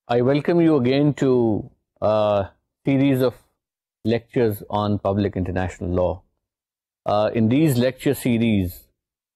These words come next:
and in this course, you have been studying various aspects of international law.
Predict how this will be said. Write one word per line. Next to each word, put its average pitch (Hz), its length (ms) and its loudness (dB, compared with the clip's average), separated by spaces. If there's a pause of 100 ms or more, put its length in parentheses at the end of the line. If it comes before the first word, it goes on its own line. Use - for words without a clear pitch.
(100)
and 113 220 -2
in 107 140 2
this 101 180 -2
course, 104 480 -2
you 110 140 -2
have 101 160 -2
been 101 180 0
studying 110 800 -2
various 107 480 0
aspects - 680 -4
of 95 160 -6
international 90 580 -4
law. 82 300 -6